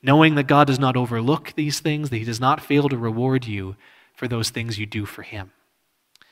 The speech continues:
Jesus has already laid down his life for you and made a place for you in his Father's house. He is not done blessing you either, especially if you make your days about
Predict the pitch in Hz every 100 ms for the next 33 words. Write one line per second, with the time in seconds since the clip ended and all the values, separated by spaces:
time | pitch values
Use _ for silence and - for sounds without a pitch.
0 | _ _ _ _ _ _ _ _ _ -
1 | 175 220 151 127 139 135 120 139 120 123
2 | 135 156 151 107 - 107 - - _ -
3 | 107 127 127 110 123 147 147 - 135 135
4 | - 127 117 113 107 - 104 104 95 107
5 | 107 101 - - - _ _ - 135 131
6 | 143 156 135 127 147 143 123 127 143 -
7 | 131 113 117 123 147 117 117 - 165 -
8 | - 190 135 147 135 143 143 127 131 127
9 | 127 143 120 117